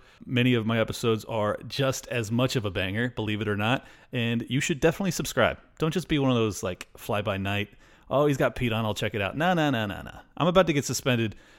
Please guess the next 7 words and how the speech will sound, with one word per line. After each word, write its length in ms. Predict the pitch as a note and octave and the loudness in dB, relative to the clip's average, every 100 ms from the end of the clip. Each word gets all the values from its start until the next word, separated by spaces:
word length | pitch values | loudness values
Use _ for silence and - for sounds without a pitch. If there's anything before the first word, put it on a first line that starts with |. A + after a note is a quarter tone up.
| _ | _
from 160 | B2+ | -4
Twitter 280 | A#2 B2 G#2 | -2 0 0
for 160 | - G#2 | -2 -4
sure 540 | - - A#2+ E2 E2 - _ | -2 0 2 0 -6 -14 _
because 280 | - - G2 | -10 -6 -4
I 140 | G2 | -2
am 400 | G2 G2 F#2 F2+ | -2 -2 -4 -8